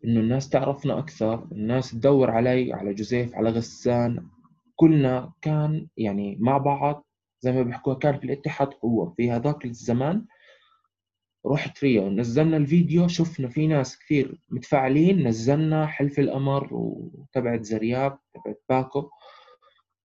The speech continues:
وبرضه كان في أثر غير عادي. استمرينا. اللي بدي أحكي لك إياه إنه الموضوع أبدا مش سهل. عشان تفهم، أنت تسمع تراك واحد للشباب، الموضوع يتطلب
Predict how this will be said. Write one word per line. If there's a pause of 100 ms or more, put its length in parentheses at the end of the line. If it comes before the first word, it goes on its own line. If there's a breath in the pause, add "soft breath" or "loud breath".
(100)
وبرضه
كان
في
أثر
غير
عادي.
استمرينا. (1300)
اللي
بدي
أحكي
لك
إياه
إنه
الموضوع
أبدا
مش
سهل. (100)
عشان
تفهم، (320)
أنت
تسمع
تراك
واحد
للشباب، (1000)
الموضوع
يتطلب